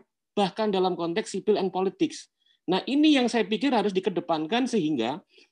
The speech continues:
dalam sebuah kesadaran pengetahuan yang lebih jauh, kita bisa membangun kolaborasi yang lebih luas.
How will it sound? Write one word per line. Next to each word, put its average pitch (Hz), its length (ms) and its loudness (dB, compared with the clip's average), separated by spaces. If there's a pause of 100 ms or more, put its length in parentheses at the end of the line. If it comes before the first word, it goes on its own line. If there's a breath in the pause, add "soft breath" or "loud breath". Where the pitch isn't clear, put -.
dalam 196 240 2
sebuah 220 320 0
kesadaran 196 560 -2
pengetahuan 208 480 0
yang 208 160 0
lebih 185 240 -4
jauh, 196 400 2 (320 soft breath)
kita 233 240 -2
bisa 208 160 0
membangun 208 480 0
kolaborasi 190 720 -2
yang 208 80 0
lebih 180 240 0
luas. 190 400 -2